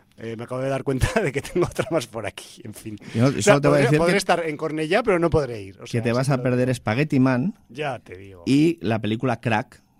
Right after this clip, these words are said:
Speaker 2: que es una película de estas Bollywood de
Speaker 1: Sí,
Speaker 2: acción
Speaker 1: sí, sí,
Speaker 2: que
Speaker 1: sí.
Speaker 2: Pero bueno, si puedes estar el sábado que va a venir tu
Speaker 1: Mi paisano.
Speaker 2: tu paisano,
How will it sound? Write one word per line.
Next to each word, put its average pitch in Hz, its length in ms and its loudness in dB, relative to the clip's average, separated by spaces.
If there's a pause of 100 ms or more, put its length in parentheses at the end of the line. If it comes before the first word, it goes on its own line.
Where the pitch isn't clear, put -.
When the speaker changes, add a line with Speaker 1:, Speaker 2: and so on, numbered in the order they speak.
(140)
Speaker 2:
que 92 300 -8
es - 180 -10
una 95 260 -6
película 92 560 -6
de 92 80 -6
estas 92 440 -8
Bollywood 98 500 -2
de 92 100 -6
Speaker 1:
Sí, - 20 -4
Speaker 2:
acción 95 460 -4
Speaker 1:
sí, - 0 -
sí, 107 100 -10
Speaker 2:
que 87 440 -6
Speaker 1:
sí. 87 60 -12 (360)
Speaker 2:
Pero 127 100 0
bueno, 139 180 0
si 131 120 -4
puedes 151 220 -2
estar 139 240 -2
el 117 80 -4
sábado 113 480 -4 (300)
que 110 120 -8
va 113 100 -2
a 110 40 0
venir 107 360 0
tu 95 720 -4 (240)
Speaker 1:
Mi 117 80 -14
paisano. 120 460 -8
Speaker 2:
tu 98 100 -8
paisano, 117 840 2